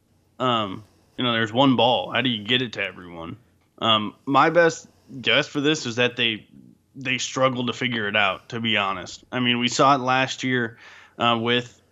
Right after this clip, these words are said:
Schwartz and, and Williams playing at the same time. It, like you said, it took until game four or something for them to even happen, and then, or for them to even do that. And then it took until, like, game seven until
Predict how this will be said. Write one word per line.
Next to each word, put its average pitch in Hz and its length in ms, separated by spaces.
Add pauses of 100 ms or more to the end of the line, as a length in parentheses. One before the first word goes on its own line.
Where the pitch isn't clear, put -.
Schwartz 131 520
and, 123 300
and 113 220
Williams 127 440
playing 120 360
at 113 100
the 113 60
same 120 280
time. 113 280
It, 110 220
like 113 280
you 123 120
said, 110 220
it 113 120
took 120 180
until 120 320
game 113 300
four 120 440
or 98 60
something 107 420
for 113 180
them 110 180
to 98 300 (420)
even 120 280
happen, 123 600 (380)
and 117 200
then, 113 440 (640)
or 110 260 (100)
for 127 200
them 127 160
to 127 100
even 117 240
do 143 200
that. - 360 (640)
And 127 180
then 127 420
it 131 140
took 139 160
until, 135 240
like, 127 200
game 131 240
seven 127 440
until 113 560